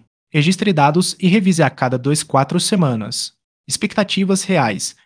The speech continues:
Tempo para ver redução de gordura abdominal e sinais de progresso. Geralmente é possível notar diferença na cintura em quatro ou oito semanas se houver redução de calorias e treino. Primeiros sinais, roupas mais folgadas, menos inchaço e leve definição em fotos.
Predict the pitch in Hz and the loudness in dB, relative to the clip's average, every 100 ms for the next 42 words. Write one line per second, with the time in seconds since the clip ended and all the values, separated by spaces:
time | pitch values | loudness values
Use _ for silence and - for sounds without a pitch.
0 | _ 127 131 160 190 135 170 185 214 196 | _ -6 -4 -2 -2 0 2 4 2 0
1 | - 190 190 170 196 170 190 180 202 208 | 0 2 2 2 2 2 0 2 2 4
2 | 170 165 175 - 180 202 175 190 175 202 | 4 2 2 -2 -2 2 4 4 2 -2
3 | - 165 160 170 190 196 202 156 160 185 | -4 0 0 2 2 4 4 2 0 -2
4 | 208 - 202 185 180 175 175 175 214 226 | -2 -2 0 0 0 2 0 2 0 2
5 | 180 180 156 151 170 156 175 170 160 170 | 2 2 0 -2 -2 0 0 0 0 2
6 | 185 185 175 117 117 120 147 156 175 196 | 2 2 -2 -2 -4 -4 0 2 2 2
7 | 208 185 147 175 190 214 196 175 175 190 | 0 0 2 2 2 0 0 0 0 0
8 | 196 196 156 175 175 - 170 - 139 107 | 0 2 2 2 0 -4 -4 -2 -2 -2
9 | 98 95 _ _ _ 190 156 170 185 214 | -6 -10 _ _ _ 0 2 2 0 0
10 | 180 123 117 - _ 170 202 208 147 147 | 0 0 -6 -12 _ -2 2 0 0 -2
11 | 156 196 190 156 131 120 - - 143 160 | -2 -2 2 2 2 -2 -8 -6 0 2
12 | 190 180 190 180 170 190 175 180 196 180 | 2 2 2 2 2 2 2 2 2 0
13 | 180 214 208 196 196 190 - 113 107 - | 0 0 0 2 4 2 0 -4 -6 -14
14 | - - | -14 -14